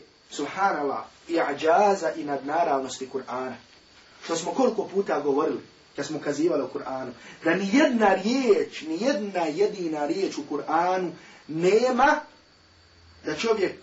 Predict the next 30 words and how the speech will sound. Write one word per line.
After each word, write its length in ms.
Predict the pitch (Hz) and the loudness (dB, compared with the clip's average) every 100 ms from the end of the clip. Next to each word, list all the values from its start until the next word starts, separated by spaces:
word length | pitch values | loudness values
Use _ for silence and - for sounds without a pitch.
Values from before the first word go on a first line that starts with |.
| - - - | -20 -20 -12
se 140 | 160 | -4
ne 60 | 175 | -4
upita 420 | 214 196 - 151 | -2 -6 -4 -2
zašto 380 | 147 175 - 185 | 4 4 4 -2
je 60 | 160 | 0
ova 180 | 151 | 0
riječ 260 | 151 143 - | 0 -2 -2
ovdje 220 | 131 117 | -6 -6
u 20 | |
Kur'anu. 460 | - 110 - - - - _ _ _ - - - - - | -12 -16 -18 -20 -20 -20 _ _ _ -20 -20 -20 -20 -10
Znači 220 | - 262 | -2 0
vidimo 260 | 220 208 | 2 2
zašto 280 | 214 277 - | 4 4 2
Allah 280 | - 226 202 | -2 0 0
dželle 140 | 190 | -2
šanu 320 | - 196 196 180 | -4 -4 -4 -4
ovdje 160 | 170 | -6
spominje 360 | - 190 170 151 | -8 -10 -8 -8
Faraona, 420 | 151 147 165 180 - - - | -6 -4 0 -2 -4 -10 -6
a 80 | |
ne 80 | 147 | -4
spominje 360 | - 196 170 156 | 0 0 0 -4
nekog 300 | 170 147 143 | -2 -4 -4
drugog 280 | 156 139 120 | -4 -6 -4
naroda. 360 | 135 170 214 - - - - - - - | -2 0 0 -4 -10 -20 -20 -20 -20 -12
Znači 300 | 135 139 143 | -6 -2 0
radi 200 | 143 139 | 0 0
velike 460 | 151 214 185 - 143 | 4 4 2 -4 -6
sličnosti 760 | - 208 254 190 170 - 113 - - - - - | -4 -2 -2 -2 -6 -6 -10 -14 -20 -20 -12 2
između 560 | 277 220 214 175 165 | 2 4 -2 -2 -4